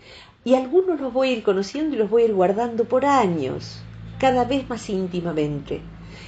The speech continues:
Y a otros les daré la salida porque la verdad me aburrí peor que sola. Entonces, cuando me aburro sola, bueno, esto fue peor que cuando me aburro sola, así que bueno, esta persona no, y la, la iré dejando de lado para empezar a buscar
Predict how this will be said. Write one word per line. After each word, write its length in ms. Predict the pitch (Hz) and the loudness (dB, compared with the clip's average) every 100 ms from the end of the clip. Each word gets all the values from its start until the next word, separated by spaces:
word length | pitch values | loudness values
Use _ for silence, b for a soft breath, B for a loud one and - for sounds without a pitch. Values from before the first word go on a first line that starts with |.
| B - | B 4
Y 80 | |
a 140 | 359 381 | 6 6
otros 440 | 277 214 214 226 | 4 2 0 -2
les 140 | - 269 | -2 0
daré 200 | 294 339 | 2 4
la 120 | 302 | 2
salida 440 | 269 254 254 240 | 2 0 2 0
porque 200 | 240 196 | 0 0
la 80 | 208 | 2
verdad 260 | 208 247 302 | 4 2 2
me 120 | 269 | 2
aburrí 720 | 175 185 196 220 285 320 - - | 2 2 0 2 2 2 -2 2
peor 320 | 208 202 247 | 6 6 4
que 100 | 254 | -2
sola. 460 | - 160 156 151 - B B B | 2 4 6 2 -2 B B B
Entonces, 400 | - 180 214 214 | 0 4 4 6
cuando 180 | 202 202 | 4 4
me 80 | 208 | 4
aburro 340 | 208 277 254 | 4 4 2
sola, 580 | 220 262 277 277 190 - - | 4 4 6 6 4 0 -2
bueno, 380 | 175 165 156 - | 4 4 4 0
esto 200 | - 247 | 0 2
fue 140 | 220 | 2
peor 220 | 190 202 208 | 6 6 6
que 80 | |
cuando 240 | 175 160 165 | 4 4 4
me 120 | 175 | 2
aburro 320 | 170 170 170 | 4 4 2
sola, 260 | 165 233 190 | 4 4 2
así 180 | - 185 | 0 -2
que 120 | 175 | 2
bueno, 260 | 175 156 | 4 2
esta 180 | 151 175 | 2 -2
persona 440 | 165 147 196 190 160 | -2 -2 -2 0 2
no, 320 | 165 180 - | 2 2 0
y 420 | 175 156 147 - - 170 - | 0 2 0 -4 -4 -2 0
la, 260 | - 165 160 - | 2 4 2 4
la 120 | 180 | 6
iré 180 | 190 202 | 8 6
dejando 400 | 190 185 185 156 | 4 2 0 0
de 140 | 160 | 2
lado 440 | 156 147 147 214 B B B - | 2 0 0 -2 B B B -4
para 160 | 285 277 | 0 0
empezar 380 | 269 269 381 403 | 0 0 2 4
a 60 | |
buscar 560 | 277 254 - 156 156 | 2 0 2 2 2